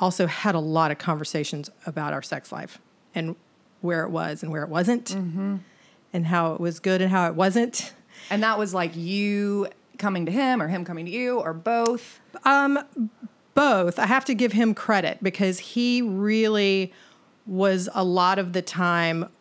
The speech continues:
Speaker 1: the one pulling me.
Speaker 2: To have sex?
Speaker 1: To, yes, to have sex
Speaker 2: Mm-hmm.
Speaker 1: and to talk about it.
Speaker 2: Uh-huh.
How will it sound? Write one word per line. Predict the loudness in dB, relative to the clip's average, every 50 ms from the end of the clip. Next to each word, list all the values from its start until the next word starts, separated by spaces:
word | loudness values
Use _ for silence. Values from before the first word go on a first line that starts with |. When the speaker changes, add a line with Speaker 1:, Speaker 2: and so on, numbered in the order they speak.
| _ -2
Speaker 1:
the | 0 2
one | 2 2 2 2 0 -2
pulling | -4 -4 -2 -2 0 -2 -2 -4 -6 -6
me. | -6 -4 -6 -6 -8 -12 -16 _ _ _ _ _ _ _ -12
Speaker 2:
To | -8 -6 -4 -4 -2
have | -2 -4 -4 -4
sex? | -4 -4 -4 -6 -8 -14 -16 -16 -18 _ _ _ -8
Speaker 1:
To, | -8 -8 -2
yes, | 0 2 2 2 2 0 -4 -4
to | 0 2 2 4
have | 2 2 0
sex | 0 0 2 2 2 2 0 -2
Speaker 2:
Mm-hmm. | -4 -2 0
Speaker 1:
and | 2 2 2 2 2 0 0 0
to | 0 0 0
talk | 2 2 2 2 2
about | 0 -2 -2 -2 -2
it. | -6 -6 _
Speaker 2:
Uh-huh. | -6 -4 -2 -2 -4